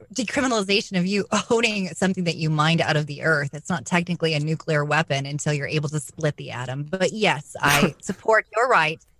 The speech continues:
Speaker 1: to take from your property what you mined and do with it what thou wilt. Uh, provided, of course,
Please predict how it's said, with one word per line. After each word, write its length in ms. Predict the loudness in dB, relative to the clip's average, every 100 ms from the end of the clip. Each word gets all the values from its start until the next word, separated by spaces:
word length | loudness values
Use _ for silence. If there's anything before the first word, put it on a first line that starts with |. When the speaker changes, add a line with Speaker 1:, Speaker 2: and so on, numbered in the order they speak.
| _ -4
Speaker 1:
to 40 |
take 180 | 0 0
from 320 | 2 2 4
your 140 | 2 0
property 600 | 2 2 2 0 -2 -6
what 380 | 0 2 2
you 100 | 0
mined 540 | 2 4 2 0 -4 -4 2
and 180 | 4
do 140 | 4 2
with 160 | 2
it 160 | 0 0
what 200 | 0 0
thou 200 | 2 2
wilt. 300 | 2 -2 -4 -16 _ _ _ _ _
Uh, 120 | -4
provided, 580 | 0 2 4 4 4 2
of 180 | 0 -2 2
course, 500 | 4 4 2 -4